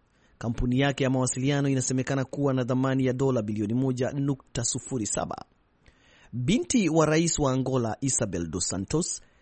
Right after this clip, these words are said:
anashikilia nafasi ya nane barani, akiwa pia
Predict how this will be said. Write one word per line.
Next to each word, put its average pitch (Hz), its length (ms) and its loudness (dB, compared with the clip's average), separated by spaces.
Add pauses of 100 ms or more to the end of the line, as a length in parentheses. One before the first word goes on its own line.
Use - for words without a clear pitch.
(180)
anashikilia 123 460 -2
nafasi 131 400 0
ya 131 60 2
nane 143 260 0
barani, 104 460 -2
akiwa 180 500 -2
pia 160 340 2